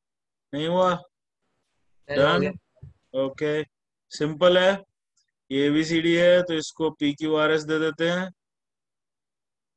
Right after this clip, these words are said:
Speaker 1: तो एबीसीडी के equal होगा, दे रखा है। एबी को लिख लेते हैं हम एपी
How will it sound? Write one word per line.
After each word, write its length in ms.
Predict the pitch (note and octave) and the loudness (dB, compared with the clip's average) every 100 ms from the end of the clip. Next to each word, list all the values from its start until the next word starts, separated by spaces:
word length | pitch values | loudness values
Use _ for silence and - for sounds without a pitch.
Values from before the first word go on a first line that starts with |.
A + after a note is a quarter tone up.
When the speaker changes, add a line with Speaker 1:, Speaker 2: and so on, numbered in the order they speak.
| _ _ _ _ - | _ _ _ _ -8
Speaker 1:
तो 460 | C3 B2+ B2+ B2 B2+ | -6 -4 -6 -8 -6
एबीसीडी 1160 | C3 C3+ D3 D#3 D#3+ D#3+ - - C#3+ C#3+ D3+ | -6 -2 0 0 0 -2 -6 -10 -6 -4 -2
के 160 | D3+ D#3 | -2 -4
equal 320 | D#3 E3 E3 | -4 -2 0
होगा, 400 | E3 D#3+ F3 F#3+ - _ _ _ _ _ _ _ _ _ _ _ _ _ | 0 2 0 0 -8 _ _ _ _ _ _ _ _ _ _ _ _ _
दे 160 | A#2+ C3 | -8 -4
रखा 380 | D3 D3 E3 D#3+ | -4 -4 -6 -6
है। 80 | D#3 _ _ _ _ _ _ _ _ _ | -8 _ _ _ _ _ _ _ _ _
एबी 300 | C3 C#3 D3+ | -6 -2 -2
को 80 | D#3+ | -2
लिख 160 | D#3+ D#3 | -2 -2
लेते 320 | D#3+ D#3 E3 | -2 0 -2
हैं 60 | |
हम 200 | E3 E3 D#3 | -2 -4 -6
एपी 520 | D3 D3 - F3 F#3 | -4 -4 -6 -6 -8